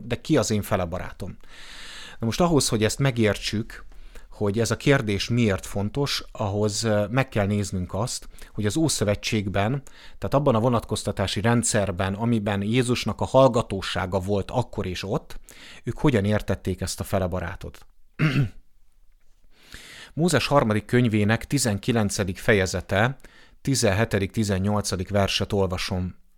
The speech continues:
amely a tíz parancsolatnak a követelményei, ez a címet adták ennek az egész résznek,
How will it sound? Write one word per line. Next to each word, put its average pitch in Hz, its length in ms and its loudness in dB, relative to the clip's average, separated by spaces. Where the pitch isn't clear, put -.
amely 110 480 2
a 98 480 0
tíz 165 220 0
parancsolatnak 113 920 2
a 104 100 -2
követelményei, 101 960 2
ez 117 140 -2
a 113 120 -2
címet 110 460 2
adták 98 340 -2
ennek 95 180 -4
az 95 120 -4
egész 98 300 -2
résznek, 98 680 -4